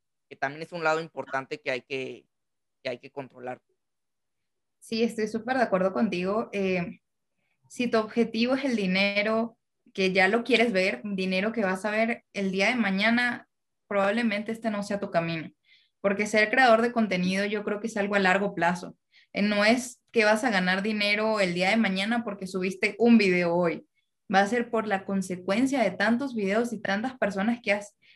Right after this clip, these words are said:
Speaker 2: tenido la fortuna de poder ayudar.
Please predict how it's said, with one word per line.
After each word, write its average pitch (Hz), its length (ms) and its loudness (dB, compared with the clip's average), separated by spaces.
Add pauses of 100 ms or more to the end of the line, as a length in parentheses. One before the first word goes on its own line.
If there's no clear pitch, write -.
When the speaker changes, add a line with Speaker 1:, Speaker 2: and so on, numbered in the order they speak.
(120)
Speaker 2:
tenido 226 320 2
la 247 160 -2
fortuna 220 580 0
de 202 100 2
poder 185 300 0
ayudar. 208 580 0